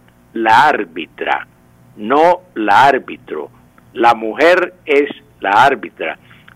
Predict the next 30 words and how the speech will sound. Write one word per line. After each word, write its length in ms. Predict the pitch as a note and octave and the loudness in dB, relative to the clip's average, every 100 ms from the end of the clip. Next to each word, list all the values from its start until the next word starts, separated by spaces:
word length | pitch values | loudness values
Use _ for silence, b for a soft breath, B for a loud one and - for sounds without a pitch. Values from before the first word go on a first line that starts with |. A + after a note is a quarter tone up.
| - | -4
Y 80 | |
aquí 420 | G#2 F2+ - C#3 F3 | -4 -4 -2 2 4
en 100 | D#3+ | 2
el 180 | A#2+ | -4
campeonato 840 | - G2+ - - F#2 G2+ C#3 - D3+ | -4 -6 -4 -6 -4 0 0 0 -2
de 60 | |
la 140 | A#2+ D#2+ | -2 -4
Copa 320 | F#2+ G#2+ B2 | -6 -4 -2
América 480 | A#2+ B2 B2 A2 G2 | -2 -2 -2 -6 -10
que 160 | F#2 | -10
se 120 | F2 F2+ | -10 -6
va 100 | F#2+ | -4
a 40 | |
arreglar, 340 | G#2+ A#2+ A2 G#2+ | -4 -4 -4 -4
eh, 560 | G#2 F#2 F#2 F2 E2 - | -8 -10 -12 -16 -20 -14
que 100 | - | -6
tiene 240 | A2+ B2 | -2 -2
como 260 | - F#2+ F2 | -2 -6 -6
sede 220 | G#2+ A#2 | -4 -2
a 40 | A#2+ | -2
Bucaramanga 580 | F#2+ F#2 F2 A2 A#2+ A#2 | -4 -6 -4 -2 -2 -2
para 180 | G#2 | -2
algunos 360 | E2+ F2 A2 A#2+ | -4 -8 -8 -4
partidos, 540 | - C3+ - C3 B2 - b b b _ | -2 -2 -2 -4 -4 -6 b b b _
seguro 400 | - A#2 G3 A3 | -4 2 4 4
que 100 | - | 2
va 60 | C3+ | 2
a 40 | |
haber 280 | D#3 F3 F3 _ - | 4 2 0 _ -2
árbitras, 600 | G3+ G3+ A#2 - D2 - | 0 0 -2 -12 -12 -12